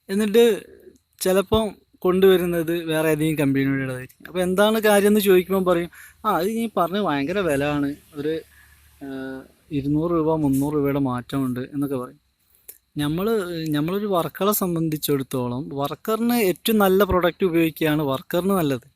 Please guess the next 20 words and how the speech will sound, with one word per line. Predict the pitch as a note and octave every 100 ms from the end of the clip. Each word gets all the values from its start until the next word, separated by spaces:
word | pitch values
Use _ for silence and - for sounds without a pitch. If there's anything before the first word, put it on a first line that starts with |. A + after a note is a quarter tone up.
| _ _
കാരണം | C#3 C#3 D3 E3+ F3+ D#3+
വർക്കറിൻ്റെ | D3 C#3+ F3 G3+
വർക്ക് | G3 F3 -
എത്രയും | F3 - F3 F#3 F#3 - _ _ -
പെർഫെക്ഷനിൽ | D3+ E3 D3+ E3+ D#3+ E3 E3+ - E3+
നിന്ന് | D3 C#3
കിട്ടും. | B2+ C3+ _ - - - _ _ _ _
അതേ | C3 D3
സമയത്ത് | F#3 G#3 G#3 G3+ F#3+ A3 G#3+ G3
നിങ്ങൾ | F#3 F3+ F#3+ G3
ഒരു | G3
മോശപ്പെട്ട, | F#3+ F3+ F#3 F3+ F#3+ F#3+ F3
മോശപ്പെട്ടതെന്നല്ല, | D3+ C#3 E3 F#3 G#3 A3 A#3+ G#3 F3+ F3+
പല | D3+ D#3+ F#3 G3+ F#3 E3+ - _ _ _ _ _ -
കമ്പനിക്കും | - F3+ F#3 F#3 F#3
പല | E3+ D#3 E3+ F3 D#3 _ _ _
രീതിയിലാണ് | F#3 D3+ D#3 D#3 E3+ E3+ D#3 D#3 D#3 - _ - - - _ -
അതിൻ്റെ | C#3 D3+ D3+
മെറ്റീരിയൽ | D3 C3+ D3 D#3 D#3+
വരിക. | D#3 C3